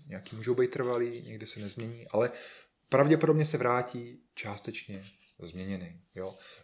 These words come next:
Eh, v tom, v tom mytologickém příběhu je to, že se ten, že se tady ten člověk vrátí jako hrdina. Tak jo, eh, dává vám to smysl?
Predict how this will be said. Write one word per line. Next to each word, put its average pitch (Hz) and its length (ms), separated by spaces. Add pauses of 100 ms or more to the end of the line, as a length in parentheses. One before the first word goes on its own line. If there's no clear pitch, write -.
(120)
Eh, - 260
v - 140
tom, 123 320 (260)
v - 140
tom 120 220
mytologickém 143 640
příběhu 131 440
je 113 100
to, 117 120
že 117 80
se - 140
ten, 123 240 (300)
že 113 120
se 120 140
tady 113 220
ten 117 280 (160)
člověk 117 480
vrátí 101 720
jako 92 240
hrdina. 110 640 (960)
Tak 151 200
jo, 139 400
eh, 110 400
dává 131 240
vám 135 160
to 151 100
smysl? 139 480